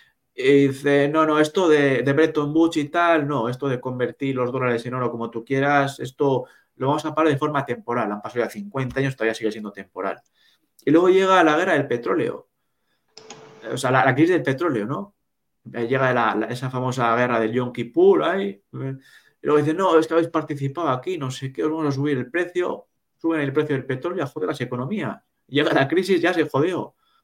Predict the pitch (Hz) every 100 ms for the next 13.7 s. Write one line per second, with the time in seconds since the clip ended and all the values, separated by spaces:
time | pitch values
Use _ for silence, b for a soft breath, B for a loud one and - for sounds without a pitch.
0 | _ - 110 117 113 156 151 131 156 165
1 | 156 127 123 170 113 110 110 117 156 156
2 | 151 131 117 127 156 147 160 170 - _
3 | _ _ _ - 131 131 120 131 123 110
4 | 151 147 143 151 139 113 110 135 143 139
5 | 139 135 117 131 131 123 - 104 - 143
6 | 139 120 110 104 147 151 151 B B B
7 | B 120 120 113 127 139 117 135 135 113
8 | 117 113 107 101 101 110 107 - 113 107
9 | 110 139 147 147 135 131 127 117 113 113
10 | 113 120 143 143 143 160 - _ - 123
11 | - 156 139 135 170 160 147 131 120 120
12 | 165 113 - _ b b 120 131 175 185
13 | 160 147 175 175 180 196 202